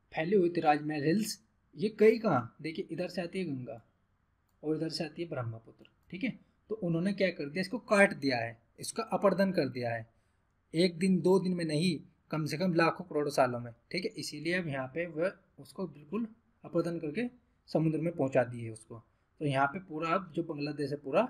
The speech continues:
बिल्कुल, अ, पठार, पठारी युक्त है, वहाँ पे थोड़े से भी पठार नहीं पाए जाते हैं, ठीक है। तो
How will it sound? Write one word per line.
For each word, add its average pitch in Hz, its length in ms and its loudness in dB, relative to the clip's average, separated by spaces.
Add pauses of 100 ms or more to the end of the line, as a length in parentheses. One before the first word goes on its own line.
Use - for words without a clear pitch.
(140)
बिल्कुल, 147 440 -2 (640)
अ, 135 140 -4 (400)
पठार, 147 340 8 (180)
पठारी 165 280 4
युक्त - 260 2
है, 135 60 -2
वहाँ 123 180 2
पे 185 100 -6
थोड़े 160 240 -2
से 165 100 -4
भी 170 60 -4
पठार 156 260 -6
नहीं 131 160 -6
पाए 117 180 -8
जाते - 240 -12
हैं, - 140 -20
ठीक 190 140 -6
है। 233 60 -2 (720)
तो 151 220 -8